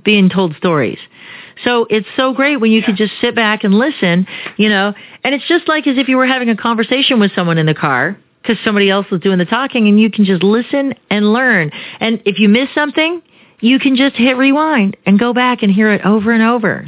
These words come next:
Speaker 1: so the message sinks in. You know, so there's more than one way to read, too. So what we wanna focus on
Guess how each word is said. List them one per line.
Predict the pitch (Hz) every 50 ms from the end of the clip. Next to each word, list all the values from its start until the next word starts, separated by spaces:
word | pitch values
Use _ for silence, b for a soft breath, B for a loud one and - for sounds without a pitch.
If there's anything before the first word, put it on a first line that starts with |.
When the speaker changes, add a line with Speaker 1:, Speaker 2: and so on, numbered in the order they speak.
| - -
Speaker 1:
so | 226
the | 190 196
message | 190 196 214 208 - 214 190 170 - -
sinks | 208 202 196 190 -
in. | 214 220 208 156 - - _ B B B B B B B B B B B
You | B 226
know, | 233 233 226 -
so | 233 254
there's | 247 254 254 233 214 214
more | 226 254 262 262
than | 254 247
one | 247 254 247
way | 254 254 247
to | 233 233
read, | 226 233 277 285 262 202 131 - - _ _ -
too. | - 269 254 196 127 - - _ _ _ _ _ _ _ _ _ _ _ _ - - - -
So | 254 247 247
what | 262 269 254
we | 277 277
wanna | 269 262 254 247 -
focus | - 311 381 370 392 381 - -
on | 240 202 190 185 185 190 208